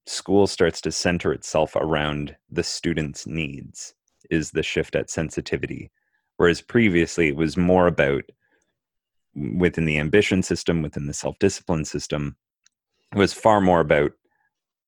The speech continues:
the system's already here and it's not changing. At <laughs> self-discipline, it's like,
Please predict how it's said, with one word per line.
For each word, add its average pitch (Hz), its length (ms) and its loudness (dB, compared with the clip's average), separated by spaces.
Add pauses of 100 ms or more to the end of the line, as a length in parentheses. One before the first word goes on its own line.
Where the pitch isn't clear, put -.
(140)
the 98 100 2
system's 147 440 6
already 92 220 6
here 92 240 4
and 71 100 0
it's - 160 -4
not 78 200 -2
changing. - 500 -8 (640)
At - 140 -4
<laughs> - 80 -4
self-discipline, 92 720 2
it's - 220 -4
like, 76 340 2